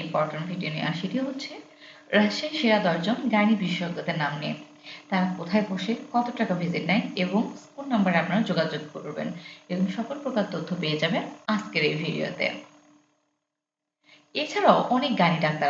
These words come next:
আছে, আপনারা চাইলে ওনাদেরকেও দেখাতে পারেন। সকল ডাক্তারদের নাম দেওয়া কিন্তু সম্ভব না। এই ভিডিওর মাধ্যমে যদি আপনাদের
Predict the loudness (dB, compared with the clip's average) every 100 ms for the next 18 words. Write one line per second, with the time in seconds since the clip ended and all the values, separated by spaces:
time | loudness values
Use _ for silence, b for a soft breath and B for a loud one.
0 | 2 0 -6 -8 -12 -10 -6 -4 -4 0
1 | 0 2 4 4 4 2 2 2 -2 -6
2 | -4 -2 -2 -4 -10 B B B -8 -2
3 | -2 2 2 2 0 -2 -2 0 2 2
4 | 2 0 -2 -2 -2 0 2 0 0 -4
5 | -6 -14 -20 B B B _ -6 0 2
6 | 4 4 4 4 2 2 0 0 -2